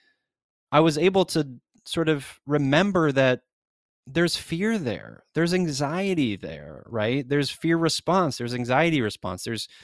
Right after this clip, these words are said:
we're, we're in a pandemic where th-, things are being disrupted. That's scary. And so when we're scared and anxious, people make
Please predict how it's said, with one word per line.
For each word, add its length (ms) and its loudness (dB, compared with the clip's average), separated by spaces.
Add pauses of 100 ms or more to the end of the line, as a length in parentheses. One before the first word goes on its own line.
(500)
we're, 280 2 (220)
we're 260 -4
in 160 0
a 60 0
pandemic 760 -2
where 200 0
th-, 280 -12
things 640 0
are 140 0
being 300 0
disrupted. 920 -2
That's 220 0
scary. 720 0
And 160 -4
so 220 2
when 400 -2
we're 120 0
scared 540 0
and 140 0
anxious, 520 -2 (720)
people 480 2
make 540 0